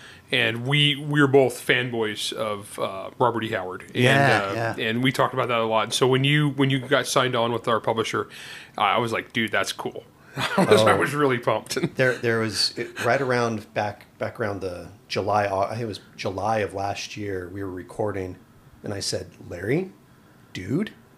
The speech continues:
Speaker 3: you are never gonna believe who just signed a contract with Baen." He's like, "Who?" I'm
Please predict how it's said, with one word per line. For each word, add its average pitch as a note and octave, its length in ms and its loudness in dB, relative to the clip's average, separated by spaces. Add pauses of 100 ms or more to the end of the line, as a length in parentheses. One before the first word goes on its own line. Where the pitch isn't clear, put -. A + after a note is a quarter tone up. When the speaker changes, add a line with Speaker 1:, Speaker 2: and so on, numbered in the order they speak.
(240)
Speaker 3:
you A#2 120 0
are G#2 80 0
never G#2 320 -2
gonna A2 160 -4
believe G#2+ 300 -6
who G#2+ 100 -8
just - 240 -6
signed G#2 180 -4
a - 20 -12
contract F2+ 520 -10
with - 140 -20
Baen." D#2+ 200 -12
He's G2+ 120 -8
like, G2+ 100 -4
"Who?" A#3 140 2
I'm - 60 -6